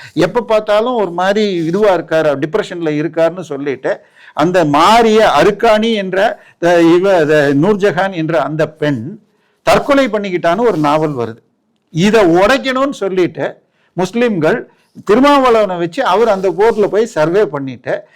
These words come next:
அங்க ஒரு, அவர் ஒரு பதினஞ்சு முஸ்லிமை பார்த்து அவங்கெல்லாம் ஒசந்து தான் இருக்காங்க. அங்கேயே இருக்கிற ஆள் எழுதியிருக்கான் புக்கு. இவர் போய் ஒரு இருபது, நூறு பேர் மாறினாங்கன்னா இருபது பேர் முன்னேறினாலா எடுத்து சர்வே எடுத்து கொடுக்குறாரு. இவர்கள் முழுக்க முழுக்க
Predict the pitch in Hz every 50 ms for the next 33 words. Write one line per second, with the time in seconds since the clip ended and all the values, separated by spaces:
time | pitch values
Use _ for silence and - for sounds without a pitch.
0 | - _ - 151 185 214 208 214 196 185 185 180 180 165 170 196 226 240 233 220
1 | 202 208 - 185 175 196 196 190 180 175 180 165 - - 214 214 202 160 170 170
2 | 220 202 170 170 175 170 165 170 190 185 147 131 - 165 151 139 156 165 151 123
3 | - - 120 110 - - - 117 123 147 160 185 196 226 254 262 220 180 185 226
4 | 190 - 247 247 233 240 233 214 208 208 214 208 196 190 180 175 151 135 - -
5 | _ _ _ _ _ _ _ _ _ _ _ _ _ _ _ _ 170 202 247 277
6 | 277 262 214 220 240 254 269 294 302 269 247 226 196 170 180 202 226 247 247 220
7 | 190 156 120 143 165 190 202 196 190 214 240 240 214 190 196 190 190 190 185 185
8 | 202 247 262 233 220 226 233 226 214 202 214 240 233 214 190 196 208 220 220 220
9 | 208 202 202 196 202 208 202 175 170 170 165 - 233 233 - - - - _ -
10 | 185 190 196 180 147 131 - - - 143 127 131 131 120 123 117 139 151 185 190
11 | 196 196 180 156 170 202 208 170 147 147 165 185 208 202 - - 214 196 170 160
12 | 151 156 151 156 _ - - -